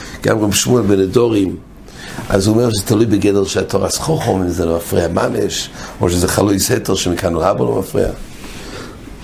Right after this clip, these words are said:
אז למה זה ככה? אז לכאורה, אבל פה אצלנו יש סוגיה. פה אצלנו בסוגיה כתוב שהוא בעצם אוכל תבל עכשיו,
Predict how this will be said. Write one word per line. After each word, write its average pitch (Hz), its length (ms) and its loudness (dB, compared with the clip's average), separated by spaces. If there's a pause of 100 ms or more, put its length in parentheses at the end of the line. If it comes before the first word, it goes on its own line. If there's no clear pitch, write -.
(960)
אז 117 120 0
למה 117 240 4
זה 147 200 2
ככה? 92 360 0 (760)
אז - 260 0
לכאורה, 156 300 4
אבל 214 200 2
פה 202 160 2
אצלנו 226 260 0
יש 214 200 0
סוגיה. - 420 2 (460)
פה 208 180 4
אצלנו 226 280 0
בסוגיה 196 400 2
כתוב 214 340 0
שהוא 180 200 2
בעצם 185 380 2 (280)
אוכל 156 360 2
תבל 143 380 0
עכשיו, 92 420 0